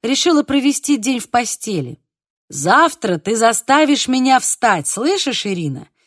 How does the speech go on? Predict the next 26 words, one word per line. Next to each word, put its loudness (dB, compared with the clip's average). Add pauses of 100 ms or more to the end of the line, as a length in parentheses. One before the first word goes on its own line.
(180)
Никаких 4
поваляться 2
с -6
чашечкой -2
кофе 2
и -4
хорошей 0
книжкой. -8 (340)
Я 2
не 8
желаю 4
скатиться -2
к -6
жизни 4
в -4
пижаме 2
и -10
тапочках. -4 (320)
Старики, 4
которые 2
ложатся 2
в -14
постель, 2
не 0
поднимаются 0
никогда». -6